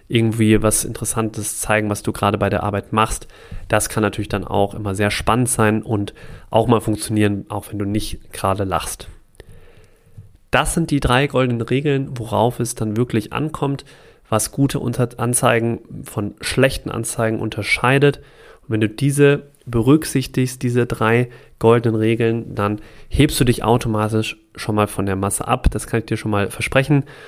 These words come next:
Und dann bist du eben nicht derjenige, der mit Fingern in die Kamera zeigen muss oder entsprechend irgendwelche Grimassen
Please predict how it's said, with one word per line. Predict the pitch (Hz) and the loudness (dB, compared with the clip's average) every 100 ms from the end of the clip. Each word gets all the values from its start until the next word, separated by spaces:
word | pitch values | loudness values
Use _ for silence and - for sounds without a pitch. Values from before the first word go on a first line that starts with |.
| - - | -14 -4
Und | 104 | 0
dann | 104 104 | 2 0
bist | 104 - | -4 -6
du | |
eben | 107 101 | -4 -2
nicht | 110 - | 0 2
derjenige, | 101 104 107 107 107 104 - - - - - | 2 2 2 4 2 2 -2 -12 -12 -12 -2
der | 110 110 113 120 | 2 4 2 -2
mit | 113 | -6
Fingern | - 135 135 123 | -2 2 4 2
in | 117 | 0
die | 110 | -4
Kamera | - 123 110 - | -2 -2 -2 -4
zeigen | - 104 110 | -4 -2 -2
muss | 104 104 - | -6 -8 -6
oder | 117 110 101 | -4 -2 -2
entsprechend | 104 - 101 110 98 | -4 -6 -6 -4 -6
irgendwelche | 107 104 107 | -4 -4 -4
Grimassen | - 104 107 120 120 110 | -6 -2 0 0 0 -4